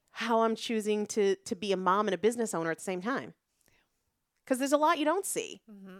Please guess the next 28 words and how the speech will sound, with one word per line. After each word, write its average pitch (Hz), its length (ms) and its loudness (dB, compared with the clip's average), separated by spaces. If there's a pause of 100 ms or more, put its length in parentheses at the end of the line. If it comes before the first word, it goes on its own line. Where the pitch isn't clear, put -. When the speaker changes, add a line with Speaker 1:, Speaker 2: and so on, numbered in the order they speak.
(120)
Speaker 2:
I 202 140 -4
know, 196 340 -2
exactly. 175 560 -2
That's 170 260 -4
what 285 80 0
I 294 60 2
keep - 240 -12
thinking 190 540 -4
and, 180 260 -12
and 175 300 -14 (280)
saying 254 340 -2
to 233 120 -12
you 214 400 -4
Speaker 1:
Yeah. 117 220 -2 (560)
Speaker 2:
when 214 200 -8
we're 202 100 -2
getting 214 260 -2
this 190 120 -8
stuff. - 640 -4
Speaker 1:
Yeah, 285 140 -2
they 180 240 4
don't 240 240 2
know 226 320 6
that 196 140 2
the 185 80 -16
boyfriend's 208 420 0
staying 165 240 -2
home. 294 280 -2